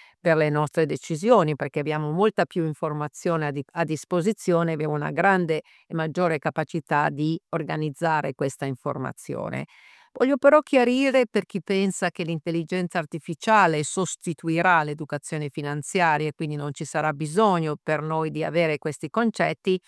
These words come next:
in realtà è l-, è l'opposto.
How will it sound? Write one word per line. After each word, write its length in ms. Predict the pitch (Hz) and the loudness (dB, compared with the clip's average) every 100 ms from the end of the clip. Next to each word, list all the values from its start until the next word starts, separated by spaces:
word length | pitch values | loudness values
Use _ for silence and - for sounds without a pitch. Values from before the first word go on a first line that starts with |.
| - _ - | -20 _ 0
in 140 | 220 | 4
realtà 560 | 196 175 165 170 170 170 | 6 4 4 4 6 4
è 340 | - 170 170 - | 0 -2 -2 -4
l-, 100 | 151 | -6
è 220 | - 165 | -6 -2
l'opposto. 920 | 170 - - 185 139 - - 147 | -2 -2 -2 -2 -2 -8 -8 -6